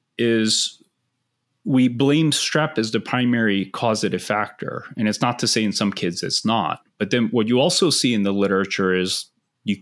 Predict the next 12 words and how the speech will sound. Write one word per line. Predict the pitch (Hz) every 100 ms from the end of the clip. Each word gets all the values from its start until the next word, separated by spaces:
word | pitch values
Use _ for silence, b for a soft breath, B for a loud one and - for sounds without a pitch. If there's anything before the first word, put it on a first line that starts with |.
| -
you, | 95 107
you | 127 110
can | 113
also | 123 156 156
have | 131 127 120
cases | 127 120 - 120
where | 110 107 101 98 - B B
there | 110 120
is | 240 220
no | 117
strep | - - 95 -
found, | 92 92 87 92